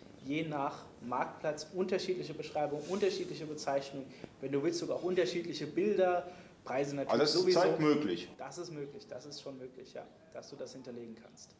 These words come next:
Speaker 2: Also das heißt, eBay, Amazon, Rakuten, All You Need, Davanda, Hitmeister, ein Artikel zig viele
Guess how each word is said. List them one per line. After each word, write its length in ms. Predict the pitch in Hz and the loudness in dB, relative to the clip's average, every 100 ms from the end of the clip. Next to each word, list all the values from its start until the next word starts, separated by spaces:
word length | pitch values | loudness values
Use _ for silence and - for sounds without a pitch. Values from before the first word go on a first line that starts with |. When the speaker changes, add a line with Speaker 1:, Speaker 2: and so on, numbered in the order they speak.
| - | -14
Speaker 2:
Also 160 | 104 | -10
das 140 | 104 104 | -8 -2
heißt, 400 | 123 180 180 - - - | -2 -2 -4 -12 -16 -10
eBay, 480 | 147 165 165 160 - | -6 -2 0 -2 -4
Amazon, 560 | 131 139 139 147 135 131 | -4 -4 -4 -6 -6 -4
Rakuten, 920 | 120 - 135 135 - 131 131 127 120 - - 92 113 - - - | -6 -6 -6 -6 -4 -4 -4 -4 -6 -8 -16 -12 -10 -10 -14 -2
All 200 | 131 135 | 0 0
You 140 | 127 | 0
Need, 420 | 127 127 123 123 - - - - - _ - - - - | 0 0 -2 -4 -12 -20 -20 -20 -20 _ -20 -20 -20 -4
Davanda, 800 | 123 127 135 127 123 120 120 113 | -2 0 0 0 2 2 0 -2
Hitmeister, 760 | 117 127 127 120 120 - 113 117 - - - - - - - - - | -6 -4 -2 0 -2 -2 -2 -2 -8 -18 -20 -20 -20 -20 -20 -18 -6
ein 240 | 151 185 | -2 -2
Artikel 560 | 156 165 175 170 165 165 - - - - - - - - - - - - - - | -4 -6 -8 -4 -4 -6 -12 -20 -20 -20 -20 -20 -20 -20 -20 -20 -20 -20 -20 -14
zig 260 | - 151 151 | -6 -6 -4
viele 540 | 143 135 127 123 117 | -4 -2 0 0 -2